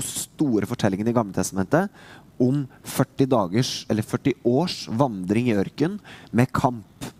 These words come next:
Så Jesus, det Matteus gjør, er at han viser hvordan Jesus fikk til det, eh, israelsfolket ikke fikk til. Sant? Han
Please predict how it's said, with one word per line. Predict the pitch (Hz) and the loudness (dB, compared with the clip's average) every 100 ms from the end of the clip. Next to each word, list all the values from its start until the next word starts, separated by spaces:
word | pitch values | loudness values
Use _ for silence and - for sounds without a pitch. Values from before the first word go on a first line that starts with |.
| - _ _ _ _ _ - - - - - | -20 _ _ _ _ _ -20 -20 -20 -20 -4
Så | 156 | 2
Jesus, | 151 135 - 147 | 4 4 0 -2
det | 127 143 | 0 0
Matteus | 143 139 131 | 2 0 2
gjør, | 143 | 4
er | 131 | 4
at | - | 2
han | 135 135 | 0 2
viser | 131 92 127 | 2 2 0
hvordan | 117 110 120 | 2 2 2
Jesus | 101 95 - 143 - - | 4 4 2 -4 -2 -2
fikk | 143 - | -4 -4
til | - 120 113 | 0 2 2
det, | 101 104 120 117 - 123 - | 4 4 2 -2 -14 -20 -2
eh, | 101 107 107 107 110 - 104 | 2 4 4 4 2 0 -2
israelsfolket | 90 101 - 104 - 131 - - - | 0 0 0 -2 0 -2 -4 -8 -8
ikke | - 160 | -4 0
fikk | 160 - | 0 0
til. | 160 107 - - _ _ _ _ - | -2 -2 -14 -20 _ _ _ _ -2
Sant? | 120 131 | -2 0
Han | 123 | -2